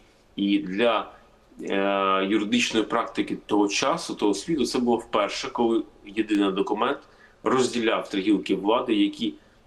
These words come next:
в умовах, о, тодішніх монархій, е, співіснували у вигляді двох гілок влади тільки. Тому унікальність документа в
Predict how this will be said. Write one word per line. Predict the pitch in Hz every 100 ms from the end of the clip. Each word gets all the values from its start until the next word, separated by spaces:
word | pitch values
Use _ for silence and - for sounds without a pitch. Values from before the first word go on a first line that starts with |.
| -
в | 98 107
умовах, | - 113 110 123 117 101 92 - - -
о, | - - _ -
тодішніх | 110 113 113 - 92 -
монархій, | 107 101 90 - 143 156 - - - - - - - -
е, | 113 110 110 107 - - _ -
співіснували | - 139 127 120 120 113 120 120 107 - - -
у |
вигляді | 104 107 104 98
двох | 92 90 117 110
гілок | 95 92 90 -
влади | 92 87 85
тільки. | - 82 - 85 - _ _
Тому | 107 127 120 - - 107
унікальність | 117 131 127 107
документа | 107 120 127 127 120 107 - - -
в | -